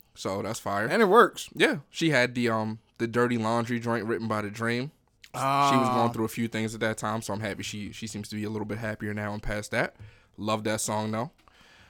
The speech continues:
Speaker 1: Um, she had, uh, Kisses Down Low. For,
Speaker 2: Ah, yep.
Speaker 1: for some of you that, you know, keep it classy.
Speaker 2: <laughs>
Speaker 1: Um, yeah, so just shout out Kelly. Much respect to her, so that's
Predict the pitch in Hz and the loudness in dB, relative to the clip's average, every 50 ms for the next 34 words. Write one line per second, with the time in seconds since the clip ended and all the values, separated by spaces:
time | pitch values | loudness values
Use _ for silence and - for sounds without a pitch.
0 | _ _ - 104 104 101 104 104 104 104 101 101 101 - - _ - - - _ | _ _ -12 -8 -6 -4 -2 -2 -2 -4 -6 -8 -10 -14 -20 _ -20 -20 -20 _
1 | _ - - - _ _ _ _ - - - 113 110 110 107 101 104 104 104 101 | _ -20 -20 -20 _ _ _ _ -18 -10 -8 -6 -4 -2 0 0 0 0 0 0
2 | 101 98 98 95 101 107 - _ _ _ _ - - - 127 120 - 117 113 117 | 0 0 -2 -4 -6 -8 -14 _ _ _ _ -14 -4 -4 -4 -2 -2 -4 0 2
3 | 113 110 107 107 107 107 110 131 - - - - _ _ _ _ _ _ _ _ | 2 2 2 2 2 2 2 0 0 -4 -20 -20 _ _ _ _ _ _ _ _
4 | _ _ _ _ _ _ _ _ _ _ _ - - _ _ - - 107 107 104 | _ _ _ _ _ _ _ _ _ _ _ -20 -20 _ _ -6 -4 -2 -2 4
5 | 117 139 151 156 151 151 147 143 135 131 135 160 190 226 - - - _ _ - | 8 10 10 12 12 10 8 8 6 6 8 10 10 10 10 6 -8 _ _ -10
6 | - 107 - - 117 113 110 107 107 110 110 107 107 104 - - 117 107 104 101 | -8 -6 -4 -4 -4 -2 -2 -4 -2 -4 -2 -2 -2 -6 -6 -6 -6 -6 -6 -6
7 | 113 - _ _ - - _ - - _ _ _ - - _ _ _ _ _ _ | -6 -10 _ _ -20 -12 _ -12 -12 _ _ _ -20 -20 _ _ _ _ _ _
8 | _ _ _ _ - - - - - - - - 117 - - - - 131 - 123 | _ _ _ _ -20 -20 -20 -14 8 8 8 8 10 4 4 4 6 4 4 4
9 | - - 101 - - - - _ - - - - - - - - - - 110 113 | 2 0 0 0 0 0 0 _ -4 -4 -4 -4 -4 -4 -2 -2 0 2 4 4
10 | 113 110 110 110 110 110 110 113 117 - _ _ _ _ _ - - _ _ _ | 6 4 4 2 0 -2 -4 -6 -10 -16 _ _ _ _ _ -20 -20 _ _ _
11 | _ - - _ _ _ - 180 233 - - 196 170 180 175 - 220 220 214 196 | _ -20 -20 _ _ _ -2 0 0 2 0 0 0 0 2 4 4 4 4 2
12 | - 165 202 185 127 113 117 - _ _ _ _ _ _ - _ - - 127 - | 2 0 2 2 0 -4 -6 -12 _ _ _ _ _ _ -20 _ -10 -8 -8 -8
13 | - 156 - 165 160 135 131 139 151 127 117 - 120 113 110 | -8 -4 -4 -4 -4 -2 -4 -2 -2 -4 -4 -4 -6 -8 -8